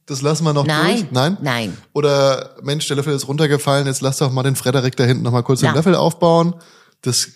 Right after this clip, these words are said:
Speaker 1: machen wir mit Kleister wieder
Speaker 2: Immer
Speaker 1: zusammen"?
Speaker 2: noch gehören zu der Reality-Show, äh, Geschichte, The Taste oder Kitchen Impossible auch. Bedeutet, es muss für die Kandidaten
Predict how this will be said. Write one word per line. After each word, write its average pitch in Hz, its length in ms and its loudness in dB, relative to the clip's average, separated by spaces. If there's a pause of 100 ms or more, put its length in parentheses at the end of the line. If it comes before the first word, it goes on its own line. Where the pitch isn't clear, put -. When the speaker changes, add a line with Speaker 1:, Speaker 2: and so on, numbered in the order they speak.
Speaker 1:
machen 139 240 -2
wir 139 80 2
mit 131 100 0
Kleister 147 400 2
wieder 220 120 2
Speaker 2:
Immer 262 100 2
Speaker 1:
zusammen"? 190 160 2 (100)
Speaker 2:
noch - 60 -10
gehören 175 400 0
zu 160 160 -4
der 135 180 -4
Reality-Show, 135 880 -4
äh, 120 240 -10
Geschichte, 131 680 -6
The 104 120 -10
Taste 131 500 -4
oder 110 200 -12
Kitchen 120 280 -10
Impossible 117 540 -12
auch. 127 300 -4
Bedeutet, 156 500 -4
es 151 180 -4
muss 240 540 0
für 160 180 -6
die 196 480 -4 (400)
Kandidaten 175 960 -8